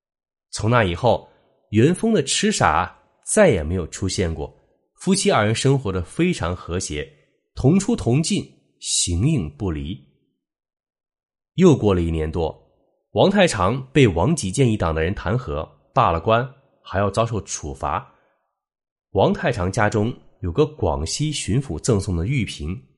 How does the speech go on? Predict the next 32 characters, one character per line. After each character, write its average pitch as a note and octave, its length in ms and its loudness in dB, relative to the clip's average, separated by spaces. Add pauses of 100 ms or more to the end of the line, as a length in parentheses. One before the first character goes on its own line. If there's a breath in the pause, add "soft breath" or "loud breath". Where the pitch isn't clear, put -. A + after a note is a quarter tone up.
(120)
价 G2 180 0
值 B2+ 160 -2
几 E2 300 -6
千 C#3 260 0
两 F2 240 0
银 D2 140 -8
子， E2+ 200 -8 (520)
他 F3 120 2
准 C#3+ 160 2
备 A2 120 0
拿 G2 180 0
出 D3 140 -2
来 G2+ 280 2 (200)
贿 C3 260 0
赂 E2+ 160 -2
大 F2+ 220 2
官， A2+ 280 0 (440)
祈 - 240 -4
求 F#2 360 -2 (220)
减 C#2 400 -6
轻 D#3+ 260 -2
处 D2+ 220 -8
罚。 C2+ 260 -12 (1120)
小 G2 260 0
翠 F3+ 160 0
很 C#3 300 -2
喜 - 160 -4
欢 F#2 180 -4
这 F2+ 80 -4
个 E2+ 80 -6
花 F2+ 240 -2
瓶， D2+ 260 -10